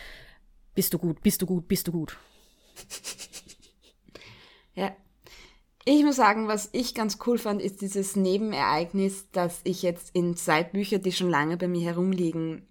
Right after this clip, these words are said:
Speaker 2: reingelesen hab und auch gesehen hab, ah, da würde ich tatsächlich gerne weiterlesen oder auch nicht. Allerdings hatte ich bei einigen Büchern das Gefühl, wir hätten jetzt noch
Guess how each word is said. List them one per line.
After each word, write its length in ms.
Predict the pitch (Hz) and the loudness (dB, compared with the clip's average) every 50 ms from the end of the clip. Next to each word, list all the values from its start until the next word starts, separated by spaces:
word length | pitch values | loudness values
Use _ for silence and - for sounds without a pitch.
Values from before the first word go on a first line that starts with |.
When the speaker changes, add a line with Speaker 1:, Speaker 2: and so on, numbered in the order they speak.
| - - - | -20 -12 -2
Speaker 2:
reingelesen 800 | 175 170 160 156 165 185 190 208 208 214 208 196 185 190 196 196 | 2 4 4 4 4 2 2 2 0 0 0 0 0 0 0 0
hab 180 | 220 226 - | -2 -4 -4
und 120 | 196 185 165 | -6 -4 -4
auch 120 | 165 156 - | -6 -6 -10
gesehen 240 | 185 170 - 170 | -8 -6 -4 -4
hab, 160 | 165 165 - - | -4 -4 -2 -2
ah, 360 | 156 170 170 185 190 185 185 - - - | 0 2 2 2 2 0 -4 -10 -10 -6
da 140 | 180 175 170 | -4 -2 -2
würde 140 | 180 175 170 | -2 -2 -2
ich 80 | 175 - | -4 -6
tatsächlich 420 | 170 165 - 160 156 165 160 - | -8 -4 -4 -4 -2 -4 -6 -6
gerne 240 | - 160 151 156 147 | -6 -6 -6 -6 -6
weiterlesen 640 | 139 127 160 170 - 202 202 196 190 190 196 180 | -6 -6 -6 -6 -6 -4 -2 -2 -2 -2 -4 -6
oder 220 | 160 160 160 151 147 | -6 -6 -8 -8 -6
auch 80 | - | -6
nicht. 380 | 170 185 277 - - - - - - - - - - - - _ _ _ _ _ _ _ _ _ _ _ _ _ _ _ - | -6 -6 -6 -8 -12 -18 -20 -20 -20 -20 -20 -20 -20 -20 -20 _ _ _ _ _ _ _ _ _ _ _ _ _ _ _ 2
Allerdings 560 | 196 190 196 190 196 214 233 269 269 - 226 | 6 6 6 6 6 4 4 4 2 2 2
hatte 240 | 214 208 214 - 226 | 2 2 2 0 -2
ich 200 | 220 208 - - | -2 -2 -2 -2
bei 140 | 214 - | 0 4
einigen 320 | - 139 165 196 220 226 208 | 6 6 6 4 2 0 0
Büchern 260 | 226 214 202 214 208 | 0 0 0 0 0
das 180 | 202 196 196 - | 0 0 0 -2
Gefühl, 540 | 208 196 - 202 202 202 220 214 - - - - - - | -4 -2 0 0 2 2 2 0 -4 -8 -14 -16 -2 2
wir 120 | 196 196 | 4 6
hätten 360 | 196 220 208 214 - - 233 | 6 6 4 2 2 0 2
jetzt 220 | 214 214 - - 214 | 2 0 0 0 2
noch 360 | 202 202 202 202 - - | 4 4 4 2 0 -6